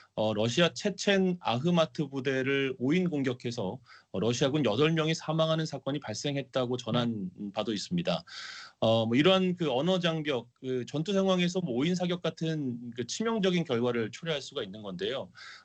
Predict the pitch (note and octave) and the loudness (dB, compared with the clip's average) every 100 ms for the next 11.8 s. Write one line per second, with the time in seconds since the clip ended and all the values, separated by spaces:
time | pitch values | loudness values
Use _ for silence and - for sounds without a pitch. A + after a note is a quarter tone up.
0 | - G#2 G#2 C#3+ C#3+ A#2 C3 E3 D#3 - | -4 -2 2 4 4 4 4 4 0 0
1 | D#3+ D3 D3 B2 C3+ B2+ D#3 C#3+ C#3+ C3 | 0 4 2 0 -2 2 4 4 2 0
2 | B2 B2+ C#3 B2+ A#2+ C#3+ D3+ B2+ G#2 - | -10 -6 -4 -2 -2 -4 -6 -6 -12 -16
3 | - F3 E3+ D#3 D3 C#3+ C#3 - - E3 | -4 0 0 0 0 2 0 -2 -8 -4
4 | D3 B2+ A#2+ G#2+ G2 C3 C#3+ _ _ - | 0 0 0 -2 -2 -2 -4 _ _ -10
5 | G#2 A2 C3 D3+ D3+ C#3 A#2 A#2+ A#2+ F#2+ | -2 0 2 4 2 0 0 0 2 0
6 | E2+ _ - G2+ B2+ C3+ D#3+ E3+ - D3+ | -4 _ -14 -6 0 2 2 0 -2 2
7 | D3 C#3 C#3 C3 B2 A#2+ A#2+ B2+ B2 F2+ | 2 2 2 2 2 0 0 2 2 -2
8 | - - - _ B2+ A2+ A#2+ C#3+ C3 A2+ | -6 -18 -20 _ -6 0 2 2 2 2
9 | D3 D#3+ D3 B2 - B2 A#2 C#3+ D3+ E3 | 2 2 0 -4 -10 -12 -10 -8 -4 -2
10 | D3 - B2+ G2+ C#3+ A#2+ F2+ _ _ - | -4 -6 -8 -6 -4 -4 -6 _ _ -10
11 | B2 E3+ E3+ E3 E3 E3 F3 | -2 2 2 2 2 2 2